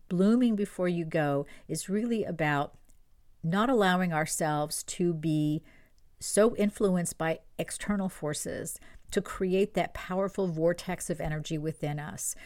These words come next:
so that we have an unshakable and unstoppable and an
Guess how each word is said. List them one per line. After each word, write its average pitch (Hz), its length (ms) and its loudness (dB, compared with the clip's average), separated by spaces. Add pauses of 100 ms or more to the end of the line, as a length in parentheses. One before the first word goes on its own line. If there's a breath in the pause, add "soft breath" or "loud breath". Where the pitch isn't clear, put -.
(180 loud breath)
so - 160 -2
that 180 240 2
we 196 380 2
have 160 480 -2 (120)
an 175 200 -2
unshakable 170 880 0 (320 loud breath)
and 160 360 0 (100)
unstoppable 180 1000 2
and 156 180 -2
an 151 200 -4